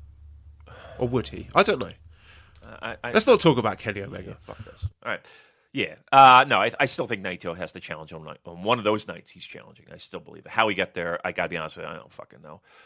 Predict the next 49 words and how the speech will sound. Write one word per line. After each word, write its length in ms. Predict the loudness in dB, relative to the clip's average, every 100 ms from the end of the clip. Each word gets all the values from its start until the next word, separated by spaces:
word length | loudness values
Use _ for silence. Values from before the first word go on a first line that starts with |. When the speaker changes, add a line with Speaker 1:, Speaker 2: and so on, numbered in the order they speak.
| -8
Speaker 2:
But, 240 | -4 -4 -6 -8
yeah, 160 | -2 0
it 100 | 0
does 140 | -4
seem 240 | -6 -10
weird 260 | -10 -10 -12
for 80 | -14
him 140 | -14
to 80 | -14
have 240 | -12 -12
that 140 | -12 -16
title 220 | -16 -18
right 160 | -20 -20
now. 120 | -20 _ _ _ _ _ _ _ _ _ _ _ _ _ _ _ _ _ _ _ _ _ _ _ -12
Speaker 1:
Let's 180 | -12 -12 -8
quick 240 | 0 0 0
one 100 | -4
here. 100 | -6
This 140 | -2
might 200 | -2 -2 -8 -12
annoy 300 | -4 -2 -2
a 20 |
few 180 | -4 -8
people, 280 | -6 -6 -4
but, 280 | -4 -4
uh, 160 | -4 -2
Mike, 280 | 4 4 2
the 60 |
Countdown 400 | 4 4 6 2
Champion, 340 | -4 -6 -8 -10
says, 200 | -6 -4
"Is 120 | -4
it 60 | -4
just 180 | -4
me, 140 | -2 -2
or 100 | -4
is 80 | 0
Naito's 420 | 0 0 -2 -6
persona 400 | -8 -6 -6 -4
massively 500 | -4 -2 -4 -6 -8
inconsistent 600 | -8 -12 -10 -10 -10 -10 -14 -20 -12
and 100 | -8
its 80 | -6
moveset 460 | 2 2 4 2 2
boring 340 | 4 2 0
aside 300 | -4 -2 -2
from 100 | -4
the 80 | -8
Destino? 540 | -6 -6 -6 -4 -4